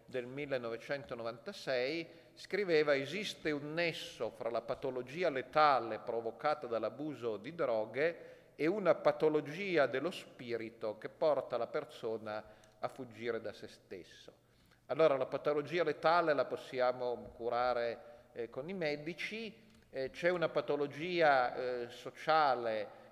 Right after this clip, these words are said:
che dobbiamo affrontare con le buone leggi e, e con la polizia e i giudici che possibilmente le facciano rispettare, ma la patologia dello spirito la possiamo affrontare, eh, soltanto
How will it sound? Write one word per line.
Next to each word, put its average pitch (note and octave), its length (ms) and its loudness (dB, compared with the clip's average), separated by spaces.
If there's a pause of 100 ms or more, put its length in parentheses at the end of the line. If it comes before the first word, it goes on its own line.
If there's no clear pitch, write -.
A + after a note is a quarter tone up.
(140)
che - 240 -6
dobbiamo C3+ 460 0
affrontare C3 720 2
con A#2 120 -2
le A#2 80 -2
buone B2 360 -2
leggi A2 800 -8
e, G#2+ 220 -10
e G#2+ 60 -12
con B2+ 260 -8
la B2 80 -2
polizia A#2+ 580 -6
e A#2 60 2
i A2+ 100 -8
giudici A2 920 -12 (180)
che A#2 120 -10
possibilmente B2 840 -8
le G#2 80 -8
facciano C3 380 -6
rispettare, D#3+ 680 0
ma C#3+ 260 0
la D#3+ 100 2
patologia C3+ 640 -2
dello C#3+ 220 -4
spirito B2 880 -4 (320)
la B2+ 140 0
possiamo D3+ 500 -2
affrontare, C3+ 1080 0
eh, A#2 260 -2
soltanto A2+ 1120 -4